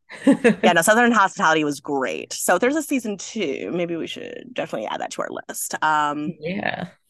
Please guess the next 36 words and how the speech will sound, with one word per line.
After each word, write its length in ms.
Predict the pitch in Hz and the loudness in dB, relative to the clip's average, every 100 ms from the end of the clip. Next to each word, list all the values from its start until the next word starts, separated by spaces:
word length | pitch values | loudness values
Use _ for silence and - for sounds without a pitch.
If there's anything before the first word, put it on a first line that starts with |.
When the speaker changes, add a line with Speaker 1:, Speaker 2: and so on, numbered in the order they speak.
| _ - | _ 2
Speaker 1:
it's, 280 | 285 - - | 2 0 0
I 100 | 277 | 4
know 140 | 320 | 6
I 80 | 311 | 6
said, 280 | 269 214 208 | 4 0 2
like, 140 | 196 | 0
maybe 140 | 185 180 | -2 -4
we 160 | 185 | -4
could 160 | 180 208 | -6 -6
re-, 160 | 175 175 - - - | -4 -6 -10 -12 -8
but 120 | 247 | -6
it's, 160 | 247 | -4
like, 220 | 254 302 - | 0 0 0
hard 300 | 165 156 156 | 0 2 0
to 80 | |
get 180 | 151 151 | -4 -4
into, 300 | 147 143 - - | -4 -8 -8 -6
like, 220 | 156 139 | -6 -6
to 120 | 165 | -12
do 320 | 147 135 139 | -10 -6 -4
that 240 | 143 143 143 | 0 -2 -2
if 80 | - | -4
we 120 | 156 | 2
Speaker 2:
Well 100 | - | 2
Speaker 1:
weren't 180 | 151 - | 0 -6
planning 360 | - 285 285 277 | -6 -2 0 0
on 100 | 277 | 0
it 60 | |
before, 760 | 254 240 - 220 214 202 202 202 | -2 -8 -4 2 4 6 4 4
you 100 | 196 | 2
know, 380 | 185 180 180 175 | 0 2 2 0
but, 240 | 180 156 135 | 0 0 -2
you 80 | |
know, 120 | 185 147 | -8 -6
next 220 | 196 - | -6 -8
season, 400 | 139 - 101 175 | -12 -12 -12 -14